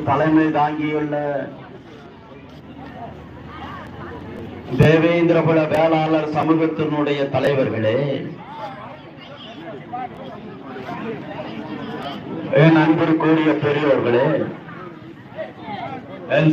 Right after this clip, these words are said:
சகோதர சகோதரிகளே, உங்கள் அத்தனை பேருக்கும் மாலை நேர வ-,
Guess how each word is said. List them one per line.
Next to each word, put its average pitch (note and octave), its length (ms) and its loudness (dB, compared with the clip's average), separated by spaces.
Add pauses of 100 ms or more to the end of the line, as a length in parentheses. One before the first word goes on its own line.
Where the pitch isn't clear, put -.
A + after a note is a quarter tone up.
சகோதர D#3 400 4 (160)
சகோதரிகளே, C3+ 720 4 (4000)
உங்கள் D#3 320 8
அத்தனை E3 340 4 (100)
பேருக்கும் E3 540 4 (800)
மாலை D#3+ 340 2 (100)
நேர D#3 160 4 (100)
வ-, D3 100 0